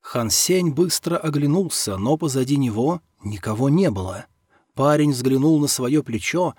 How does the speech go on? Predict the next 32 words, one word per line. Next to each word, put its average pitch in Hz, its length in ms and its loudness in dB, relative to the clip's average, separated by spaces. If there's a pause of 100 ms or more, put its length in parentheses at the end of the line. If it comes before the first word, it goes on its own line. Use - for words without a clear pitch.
(140)
однако 120 440 -2
там 135 320 -2
тоже 131 380 -2
ничего 165 360 0
не 185 220 2
было. 95 360 -8 (300)
Но 135 120 2
ему 131 260 2
все 151 200 -2
равно 139 260 2
казалось, 143 600 -2
будто 147 400 -2
там 160 360 -4
кто-то 170 360 -2
сидит, 165 560 -4 (220)
а 131 80 -6
он 127 140 -2
просто 127 400 -4
этого 147 260 0
не 165 160 2
видит. 156 440 -2 (440)
Внезапно 135 680 -2
на 139 100 -2
плече 147 420 -4
появилось 143 560 0
пятно 135 520 -2 (160)
размытого 160 600 0
цвета, 156 640 -6 (260)
а 120 120 -6
затем 127 400 0
юноша 131 480 -2
увидел, 117 520 -2